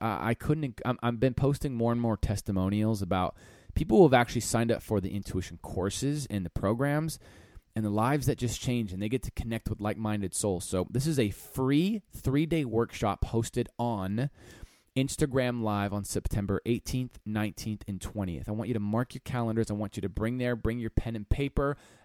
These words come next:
ask questions, and yes, I'm excited for you guys. These are the moments and the opportunities that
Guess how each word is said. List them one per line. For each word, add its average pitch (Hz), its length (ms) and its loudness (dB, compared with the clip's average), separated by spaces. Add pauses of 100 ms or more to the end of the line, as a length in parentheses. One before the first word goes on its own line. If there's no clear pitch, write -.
ask 110 280 -2
questions, 135 760 0 (420)
and 120 400 0 (760)
yes, 131 500 2
I'm 123 140 2
excited 139 460 2
for 131 80 -2
you 113 120 4
guys. 92 420 -2
These 139 280 2
are 160 60 6
the 135 100 4
moments 127 480 0
and 107 80 -4
the 107 80 0
opportunities 110 800 -2 (300)
that 104 300 0